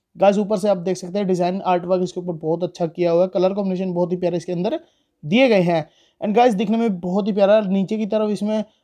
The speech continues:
सात चैनल लगा के बहुत ही प्यारा सुंदर डिजाइन इसमें दिया गया है। चलते हैं हमारे नेक्स्ट डिजाइन की तरफ।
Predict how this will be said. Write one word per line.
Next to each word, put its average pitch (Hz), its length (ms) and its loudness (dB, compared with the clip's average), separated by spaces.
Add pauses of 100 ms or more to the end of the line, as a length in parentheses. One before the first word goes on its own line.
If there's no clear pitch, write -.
(120)
सात 196 380 4
चैनल 196 220 0
लगा 180 200 2
के 196 100 -4
बहुत 175 300 -6
ही 185 60 -8
प्यारा 175 200 -2
सुंदर 170 280 -2
डिजाइन 160 280 -2
इसमें 185 400 -4
दिया 180 240 4
गया 180 100 2
है। 175 60 2
चलते 196 220 -4
हैं 214 60 0
हमारे 208 180 0
नेक्स्ट 185 340 -2
डिजाइन 208 260 2
की 202 80 -2
तरफ। 214 280 -2